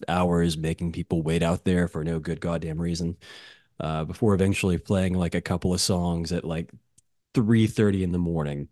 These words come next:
Uh, and people seem to go apeshit for that. They pay hundreds and hundreds of dollars to go in there, uh, and look at a guy in a mask for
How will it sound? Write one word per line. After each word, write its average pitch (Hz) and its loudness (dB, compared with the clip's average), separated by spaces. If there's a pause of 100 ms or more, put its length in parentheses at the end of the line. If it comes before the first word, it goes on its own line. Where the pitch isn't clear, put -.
(160)
Uh, 85 -2
and 87 -4
people 143 4
seem 135 4
to 104 4
go 107 2
apeshit 107 0
for 110 -4
that. 98 0
They 92 0
pay 95 0
hundreds 95 0
and 90 0
hundreds 90 -2
of 78 -6
dollars 87 0
to 85 -4
go 87 0
in 87 0
there, 85 -2 (680)
uh, 71 -4
and 90 -2
look 127 4
at 123 6
a 113 6
guy 107 4
in 104 4
a 98 2
mask 95 -2
for 92 0